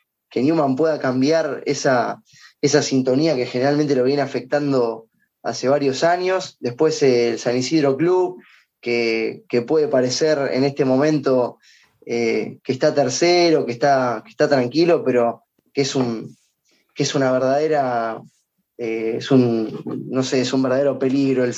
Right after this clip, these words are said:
el sic siempre. Eh, me parece que este, este sábado contra, contra el eterno rival creo que la tiene fácil.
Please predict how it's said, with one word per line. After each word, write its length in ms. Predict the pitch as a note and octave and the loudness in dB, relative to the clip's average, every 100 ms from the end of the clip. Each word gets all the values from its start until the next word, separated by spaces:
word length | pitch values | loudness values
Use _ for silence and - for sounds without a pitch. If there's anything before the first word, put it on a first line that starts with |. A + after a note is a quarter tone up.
| - | -4
el 240 | A#2+ A#2+ | -4 -4
sic 380 | - D#3 D#3 - _ - _ | -2 -2 -4 -12 _ -20 _
siempre. 760 | - D3+ E3 E3 E3 E3 D#3+ - _ _ _ | -4 0 0 2 2 2 0 -10 _ _ _
Eh, 560 | - B2 A#2 A2 A2 G#2+ | -2 2 2 2 0 -2
me 140 | B2 B2+ | -2 2
parece 320 | C#3 D3+ C#3+ | 2 2 0
que 80 | C#3 | 0
este, 420 | C3+ C3 A2 C#3+ | 2 0 2 -2
este 180 | C#3 C3 | -2 -4
sábado 520 | - B2+ D#3 C3+ B2+ | 0 2 2 2 0
contra, 600 | B2 A#2+ A#2+ A2+ A2 - _ _ _ | -2 0 0 0 -4 -12 _ _ _
contra 300 | B2 A#2+ B2 | -4 0 0
el 60 | B2 | 0
eterno 400 | B2 D#3 D3+ C3+ | 2 0 2 -2
rival 440 | B2 C#3 E3 D#3 | 0 2 2 0
creo 240 | D#3 D3 | 0 0
que 100 | C3+ | 0
la 140 | A#2+ A#2 | 0 0
tiene 220 | C#3 C3 | 0 -2
fácil. 640 | C3 D#3+ D#3 D#3+ D#3 E3 | 0 -2 0 -2 0 -2